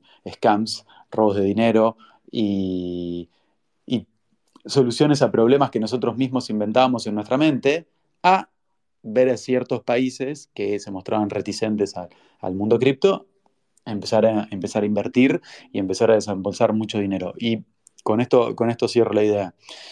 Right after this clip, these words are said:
Hace un tiempo, acá hay un, hay un diario que se llama República, que es muy conocido,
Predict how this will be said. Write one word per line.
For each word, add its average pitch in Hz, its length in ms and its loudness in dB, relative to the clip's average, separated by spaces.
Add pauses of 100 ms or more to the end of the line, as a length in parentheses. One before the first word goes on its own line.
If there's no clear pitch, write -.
(460)
Hace 123 220 2
un 143 80 0
tiempo, 151 560 0
acá 127 440 -2
hay 113 220 -4
un, 107 300 -4
hay 113 160 -2
un 113 80 -2
diario 113 320 4
que 101 80 -4
se - 60 -12
llama 107 200 -2
República, 117 560 0 (720)
que 104 120 -8
es 87 40 -12
muy 101 140 -8
conocido, 117 540 -2